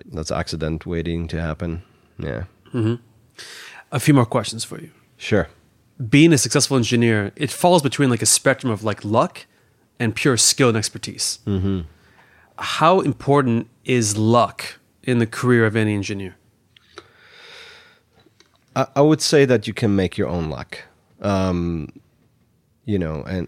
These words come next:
Speaker 1: you could say, "Hey, you know, you're lucky that, uh, I'm working at this company," or, "I'm lucky because I got this job," or, "I'm lucky because of something happened." I think that a lot of that, uh, you know,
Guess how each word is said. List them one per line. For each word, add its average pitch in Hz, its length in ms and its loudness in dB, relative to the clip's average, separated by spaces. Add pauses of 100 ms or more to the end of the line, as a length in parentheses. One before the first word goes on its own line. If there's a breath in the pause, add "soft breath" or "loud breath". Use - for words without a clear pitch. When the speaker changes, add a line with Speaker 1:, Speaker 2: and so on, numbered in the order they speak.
Speaker 1:
you 107 160 -2
could 104 220 -6
say, 98 380 0
"Hey, 95 320 2
you 92 140 0
know, 90 140 0
you're 90 240 0
lucky 107 420 0
that, 90 680 -2
uh, 82 180 -4
I'm 90 140 -4
working 90 320 -6
at 80 100 -8
this 80 140 -8
company," 80 440 -6
or, 80 160 -4
"I'm 85 180 -2
lucky 90 400 -2
because 82 280 -8
I 80 100 -4
got 78 200 -8
this 80 140 -10
job," 78 360 -4
or, 78 60 -6
"I'm 78 180 -4
lucky 85 400 -4
because 78 280 -10
of 76 100 -8
something 76 320 -10
happened." 78 340 -6 (600 loud breath)
I 98 160 0
think 104 360 0
that 92 500 -2 (100)
a 98 60 -4
lot 98 280 2
of 95 200 2
that, 87 580 -2 (120)
uh, 76 300 -6
you 80 140 -6
know, 78 340 -6